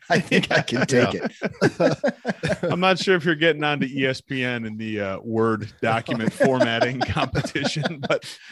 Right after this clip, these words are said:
Speaker 3: maybe.
Speaker 2: Yeah.
Speaker 3: Uh, well, I'm glad you guys are in a good mood. Why don't we start the show, start our first segment. We'll start at home.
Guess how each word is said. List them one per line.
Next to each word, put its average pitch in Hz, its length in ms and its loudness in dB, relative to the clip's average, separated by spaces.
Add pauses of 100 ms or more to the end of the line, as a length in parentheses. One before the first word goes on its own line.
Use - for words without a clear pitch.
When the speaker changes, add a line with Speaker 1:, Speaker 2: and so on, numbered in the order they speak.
(320)
Speaker 3:
maybe. 131 540 2 (180)
Speaker 2:
Yeah. 117 500 0
Speaker 3:
Uh, 120 40 0
well, 151 220 4
I'm 165 100 -2
glad 180 260 2
you 180 100 -2
guys 160 300 2
are 160 40 -4
in 147 80 -4
a 143 80 -4
good 127 260 -4
mood. 120 320 -2
Why 127 140 -2
don't 139 160 -6
we 135 80 -6
start 135 320 -2
the 131 100 -4
show, 120 560 -2
start 127 280 -2
our 123 100 4
first 123 320 -6
segment. 120 260 -2
We'll 104 100 -8
start 113 280 -2
at 113 100 -2
home. 110 460 -4